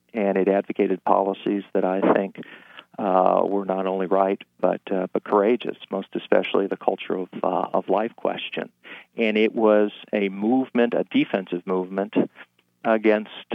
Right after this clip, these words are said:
um, a kind of secular, uh, and largely liberal, uh, current of thought and philosophy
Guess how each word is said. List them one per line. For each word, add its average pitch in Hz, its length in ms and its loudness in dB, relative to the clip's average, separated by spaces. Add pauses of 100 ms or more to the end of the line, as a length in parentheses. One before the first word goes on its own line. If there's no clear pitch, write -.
(120)
um, 95 500 2 (840)
a 110 240 4
kind - 180 -4
of 98 60 -6 (100)
secular, 104 600 4 (180)
uh, 98 360 -4
and 104 220 -2
largely 101 440 2
liberal, 107 540 0 (600)
uh, 95 920 0 (140)
current 117 360 0
of 98 140 -4
thought 113 380 2 (180)
and 110 160 -18
philosophy 101 840 -4